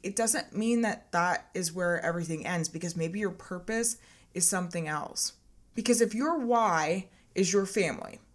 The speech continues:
and you only want to put in a certain amount of hours during the week, there's nothing wrong with that. But your purpose might be something different. Maybe you, you're a cause person too. Maybe you're that hybrid.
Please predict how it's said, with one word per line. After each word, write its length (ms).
and 480
you 920
only 260
want 200
to 60
put 140
in 140
a 120
certain 280
amount 220
of 60
hours 640
during 280
the 80
week, 240
there's 160
nothing 220
wrong 240
with 140
that. 240
But 200
your 100
purpose 640
might 240
be 80
something 400
different. 360
Maybe 260
you, 340
you're 240
a 80
cause 420
person 460
too. 360
Maybe 220
you're 160
that 160
hybrid. 560